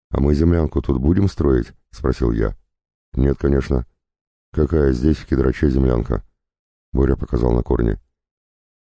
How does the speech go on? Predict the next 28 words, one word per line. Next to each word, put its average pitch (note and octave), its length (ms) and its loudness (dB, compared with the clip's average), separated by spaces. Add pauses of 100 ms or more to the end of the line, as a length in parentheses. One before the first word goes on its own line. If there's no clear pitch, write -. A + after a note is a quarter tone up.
«Тут G#2+ 180 0
скалы G2 320 2
внизу. C2+ 380 0 (540)
Корням D#2 360 0
расти E2 240 0
некуда. A#1 440 0 (580)
Думаешь, D#2 420 0
они D#2 140 2
просто D#2 280 -4
так F#2+ 160 -4
на E2 100 -2
поверхность C2+ 460 -2
вылезли?» A1+ 420 -2 (1080)
Я D2+ 180 2
смотрел B1 320 0
на B1 120 0
корни C2+ 320 0
и B1+ 40 2
думал: A1+ 360 -2 (400)
«Как B1 200 -2
же B1 120 -2
так? - 260 -4 (320)
Как C#2+ 180 -2
мы B1+ 100 2
без A#1+ 160 -2
землянки? B1 540 0 (280)
А D#2 100 0
хищники?» C#2+ 580 -2